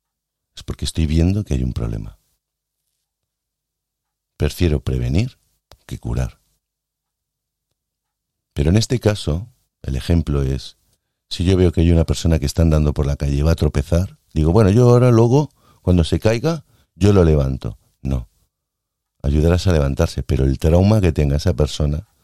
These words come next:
o ese golpetazo que se ha llevado por algún lado va a salir reflejado.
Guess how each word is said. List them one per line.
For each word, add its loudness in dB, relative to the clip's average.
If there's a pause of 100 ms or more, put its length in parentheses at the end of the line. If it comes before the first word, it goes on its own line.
(520)
o 2
ese 0
golpetazo 0
que -2
se -4
ha -2
llevado -4 (720)
por 2
algún 4
lado 6
va 2
a -2
salir -2
reflejado. -12